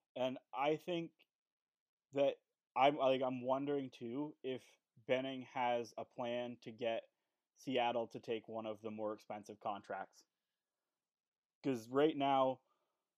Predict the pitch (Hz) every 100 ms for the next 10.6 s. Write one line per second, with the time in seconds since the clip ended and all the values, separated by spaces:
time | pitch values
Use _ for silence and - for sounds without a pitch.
0 | _ _ _ _ _ _ - 135 139 143
1 | 143 139 139 - 147 147 156 151 147 135
2 | 123 123 123 127 - 127 120 117 117 135
3 | 123 127 139 - - 123 110 - _ -
4 | 120 120 - - 113 131 165 - _ _
5 | _ _ _ - 127 123 123 120 120 -
6 | _ _ _ _ _ _ _ _ _ -
7 | 131 156 147 127 156 143 147 139 139 143
8 | 131 - 123 120 - 139 127 113 113 _
9 | _ _ _ _ 113 117 127 131 120 -
10 | 131 139 127 123 127